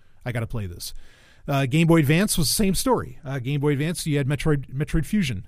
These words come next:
at the time, still one of the greatest games ever made, uh, and totally playable to this day. And I would just, I would jump all over it. Like,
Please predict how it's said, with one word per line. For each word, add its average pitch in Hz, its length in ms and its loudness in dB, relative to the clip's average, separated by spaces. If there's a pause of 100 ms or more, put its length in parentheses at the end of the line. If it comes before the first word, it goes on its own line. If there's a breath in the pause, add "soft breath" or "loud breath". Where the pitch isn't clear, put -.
at 120 100 -8
the - 60 -10
time, 98 320 -2
still 180 300 0
one 135 100 2
of 117 40 0
the 110 60 -4
greatest 113 280 -4
games 110 240 -4
ever 104 120 -8
made, 95 380 -6
uh, 101 260 -10
and 107 240 -10
totally 131 300 2
playable 113 380 -2
to 127 160 0
this 113 180 -6
day. 117 220 -4 (500 soft breath)
And 165 100 -2
I 156 100 4
would 151 120 4
just, 139 160 -4
I 156 100 -2
would 151 100 2
jump 160 200 2
all 147 160 2
over 120 200 0
it. 101 80 -10
Like, 131 220 -6